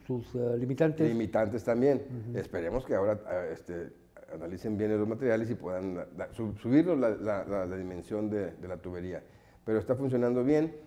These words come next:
Speaker 2: este, hasta ahorita no hemos tenido ninguna, ningún problema con el P V C y esperemos que ahora que estemos cambiando la México ya re-, podamos resolver, resolver, perdón, una gran cantidad de problemas que tenemos aguas arriba.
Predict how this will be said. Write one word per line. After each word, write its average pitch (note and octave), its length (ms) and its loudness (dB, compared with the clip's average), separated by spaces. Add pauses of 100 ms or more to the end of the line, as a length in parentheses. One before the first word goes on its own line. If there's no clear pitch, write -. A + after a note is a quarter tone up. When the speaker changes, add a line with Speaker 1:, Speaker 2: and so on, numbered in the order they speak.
(360)
Speaker 2:
este, G2 380 -4
hasta G2+ 120 -4
ahorita A2 280 -2
no A2+ 60 0
hemos A2 120 -2
tenido A2 180 0
ninguna, G#2+ 360 0
ningún G2 240 -4
problema F#2+ 260 -6
con G2 140 -6
el E2+ 40 -8
P G#2 80 -6
V A2 120 -2
C C3+ 280 -4 (340)
y A#2 180 0
esperemos G#2 460 -2
que C3+ 60 -4
ahora A#2 160 4
que A#2 80 -4
estemos A2 260 -4
cambiando A2 360 0
la F#2+ 160 -4
México B2 580 -4
ya G#2 180 -2 (320)
re-, G#2 120 -6
podamos A2+ 320 -2
resolver, A#2 380 0 (360)
resolver, A2 400 2
perdón, C3 300 0 (240)
una A#2+ 300 2
gran B2+ 280 2
cantidad B2+ 300 2
de - 20 6
problemas A2+ 300 -2
que G#2+ 80 -8
tenemos G2 260 -4
aguas G2 220 -2
arriba. D2+ 260 -10